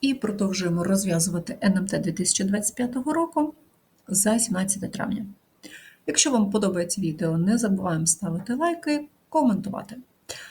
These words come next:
І так, тепер ми вже будемо розв'язувати питання шістнадцять на відповідність. Ну, тобто є в нас одна задача, і до цієї задачі йде три питання, на які нам треба дати відповіді.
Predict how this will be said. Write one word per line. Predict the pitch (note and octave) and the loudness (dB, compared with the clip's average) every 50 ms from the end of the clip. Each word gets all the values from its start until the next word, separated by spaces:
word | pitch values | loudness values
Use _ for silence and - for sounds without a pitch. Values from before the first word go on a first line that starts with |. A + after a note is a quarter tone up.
| - - - _ _ _ _ _ _ _ _ _ _ _ _ _ _ _ _ _ | -20 -20 -20 _ _ _ _ _ _ _ _ _ _ _ _ _ _ _ _ _
І | - A#3+ | 0 2
так, | A#3+ - D4 D#4 D#4 - | 2 2 0 0 -2 2
тепер | - A3 G3+ G3+ C#4+ D4 C#4+ | 2 2 4 6 4 6 6
ми | C4 B3 | 6 6
вже | G3 F3+ F3 F#3+ A3+ | 6 4 4 4 4
будемо | A3 G3+ G#3+ G3+ G3 F3 | 4 4 2 2 2 2
розв'язувати | - - - F3+ F3 E3+ - - - - | 0 0 -2 -2 -2 -2 -4 -6 -6 -8
питання | - - G3+ G3 G3+ F#3 E3+ E3 G3 | -4 -4 0 0 2 2 4 2 2
шістнадцять | - - - G#3 F3 E3 - - - F#3 E3 E3 D#3+ - - - C4+ E4 E4 - - - | 2 2 2 2 4 4 4 2 2 2 0 0 0 -2 0 0 2 2 0 -2 -4 -2
на | F#3+ E3+ F3+ G#3+ B3 C4 A3+ | 0 2 4 6 6 4 4
відповідність. | F#3 G#3+ G#3+ - - - G3 - - - G3+ G3+ G3+ - - - - - _ _ _ _ _ _ _ _ _ _ _ _ - - | 2 2 0 -2 -2 -2 0 0 0 -2 -4 -6 -6 -6 -8 -8 -8 -12 _ _ _ _ _ _ _ _ _ _ _ _ -8 -2
Ну, | G3 G3 G3 | 2 2 2
тобто | F#3+ F3+ - - G3+ | 2 0 2 2 4
є | G#3+ G#3 | 4 4
в | F3 | 4
нас | E3 E3+ - - | 2 0 0 0
одна | F3 F3 F3+ F#3+ | -2 -2 -2 0
задача, | G3 C4+ C4 D#4+ E4 E4 - - D#4 D#4 E4+ E4+ - - _ _ _ | -2 0 2 2 2 2 2 0 0 -2 -2 -4 -6 -12 _ _ _
і | A#3 A#3+ B3 A3+ | 2 2 2 4
до | G#3 A3 G#3+ | 4 2 0
цієї | G#3 - C4 C4+ | 0 0 -2 -2
задачі | C4+ - E3+ E3+ - - A#3+ | -2 -2 0 0 0 0 2
йде | G#3+ A3 | 0 0
три | A3 - - - A#3+ A#3 G#3+ | 0 0 0 2 4 4 4
питання, | G3+ G3+ B3+ B3+ - D#4 D#4 D#4+ D#4+ D#4 D4+ D4 D4 D4+ D4+ - | 4 2 0 2 4 4 4 4 4 4 4 2 2 2 2 2
на | G3+ | 4
які | G3 G3 A3+ B3+ | 4 6 6 4
нам | B3 G3+ | 2 2
треба | G3 G3+ G3 F#3+ F3 | 0 0 0 0 0
дати | F3 F3 - - | -2 -2 -4 -6
відповіді. | G3+ G3 G3+ - - G3+ G3 | -8 -8 -10 -10 -12 -12 -12